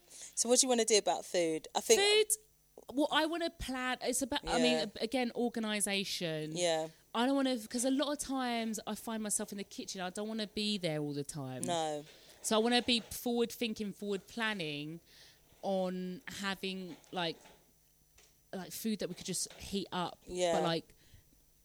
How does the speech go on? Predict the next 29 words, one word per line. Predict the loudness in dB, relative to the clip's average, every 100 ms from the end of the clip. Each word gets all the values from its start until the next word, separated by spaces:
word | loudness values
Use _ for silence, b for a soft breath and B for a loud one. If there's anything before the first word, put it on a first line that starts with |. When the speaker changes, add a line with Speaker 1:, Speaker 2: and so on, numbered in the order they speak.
| _ 0
Speaker 1:
Or | 0
cook | 6 6 6 0
and | -2
Speaker 2:
And | 2
Speaker 1:
cook | 2 2
in | 2
bulk. | 6 8 6 2 -2
And | 4
Speaker 2:
yeah, | 4
cook | 4 0 2
in | 0 0
bulk | 0 0 4 4 2
and | 2
just | 2 2
Speaker 1:
Yeah. |
Speaker 2:
be, | 0
bu-, | -2 -6 -6
I | -2
think | 0 0
for | 0
me | 2 0
the | -2
food | -8 -10 -8
thing | -10 -12
is | -10
more | -10 -10 -10
sort | -14
of | -14
planning | -10 -6 -4 -4 -6